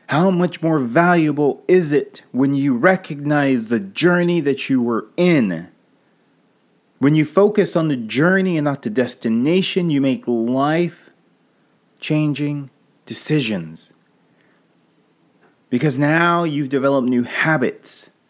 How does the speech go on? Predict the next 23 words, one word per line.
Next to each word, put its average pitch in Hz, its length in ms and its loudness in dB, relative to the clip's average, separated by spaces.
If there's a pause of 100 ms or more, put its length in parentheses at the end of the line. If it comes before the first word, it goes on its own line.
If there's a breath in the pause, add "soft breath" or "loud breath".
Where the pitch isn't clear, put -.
(480 soft breath)
Now 160 440 2
you 160 200 -2
develop 131 640 0
new 135 500 -2 (300)
tangible 139 720 -4 (240)
things 139 560 -2
within 120 400 -2
you 107 500 0 (580 soft breath)
that 104 180 -8
is 180 180 -8
now 127 680 -2 (400)
normal, 87 580 -4 (1500)
right? 120 500 -4 (1200)
Going 156 280 2
back 160 380 0
to 170 80 -4
the 156 100 0
notion 156 560 0
of 135 180 -2
dieting 139 600 2
and 123 140 0
losing 120 420 0
weight, 113 380 0